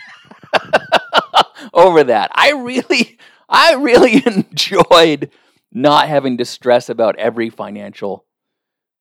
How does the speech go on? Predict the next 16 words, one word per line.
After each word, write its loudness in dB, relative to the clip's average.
uh, 0
thing. -6
I -2
enjoyed, 0
like, 0
I 4
was 0
buying -2
merch. -2
I -2
was 0
never 2
running 0
out 2
of 0
merch -6